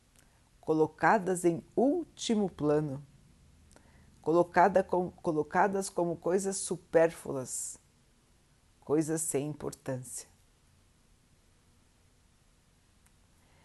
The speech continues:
E assim caminhando, irmãos, chegamos à situação atual,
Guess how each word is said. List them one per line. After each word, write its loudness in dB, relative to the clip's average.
E 2
assim 0
caminhando, 0
irmãos, -4
chegamos 4
à 0
situação -4
atual, -10